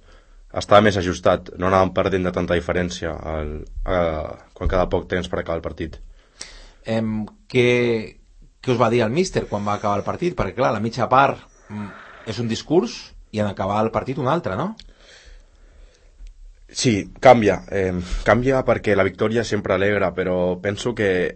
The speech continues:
Speaker 1: el discurs de mitja part va ser de cap, cap i, cap i cor, però sempre un cap. Sí, estàvem bojos, estàvem bojos per voler guanyar, per voler demostrar,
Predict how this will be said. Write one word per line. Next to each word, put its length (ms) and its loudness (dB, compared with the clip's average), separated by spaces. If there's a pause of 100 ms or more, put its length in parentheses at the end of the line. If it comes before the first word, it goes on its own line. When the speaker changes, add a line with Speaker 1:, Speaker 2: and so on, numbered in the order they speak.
(140)
Speaker 1:
el 260 -2
discurs 300 -4
de 80 0
mitja 180 -2
part 180 2
va 100 2
ser 280 6
de 140 6 (880)
cap, 320 4 (260)
cap 220 -4
i, 80 -4
cap 260 -2
i 60 -2
cor, 300 -2 (180)
però 220 -2 (180)
sempre 320 -6
un 80 -8
cap. 240 -6 (320)
Sí, 320 -6
estàvem 480 -2
bojos, 320 -2
estàvem 240 -6
bojos 240 -4
per 160 -4
voler 160 0
guanyar, 320 0
per 160 -4
voler 160 -2
demostrar, 460 -4